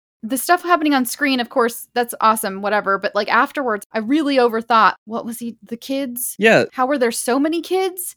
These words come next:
Speaker 1: You know, like, the bones they eventually find. And
Speaker 2: Yeah, like, all of that, that, when you think about it, like, as an adult, that shit's terrifying.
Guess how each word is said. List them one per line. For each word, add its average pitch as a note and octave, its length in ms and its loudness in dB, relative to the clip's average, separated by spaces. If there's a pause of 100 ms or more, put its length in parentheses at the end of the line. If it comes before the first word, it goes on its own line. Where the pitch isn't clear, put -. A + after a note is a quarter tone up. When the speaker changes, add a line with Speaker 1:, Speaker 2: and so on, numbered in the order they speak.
Speaker 1:
You C4+ 120 -8
know, B3+ 220 0
like, B3+ 220 -4
the C4 80 -6
bones E4+ 540 2
they F4+ 140 -2
eventually F4+ 420 -4
find. E4 580 -2
And A3 140 -4
Speaker 2:
Yeah, G#3+ 100 2
like, E3+ 240 2
all A#3+ 260 0
of F#3 60 0
that, F#3 220 2 (160)
that, F#3 260 -6
when F#3 80 0
you D#3 100 -4
think - 280 -2
about C3 320 6
it, C3 160 0
like, A#2+ 180 4 (300)
as C#3 160 0
an B2 80 0
adult, D#3 400 2
that B3 280 0
shit's - 360 -2
terrifying. B2 800 2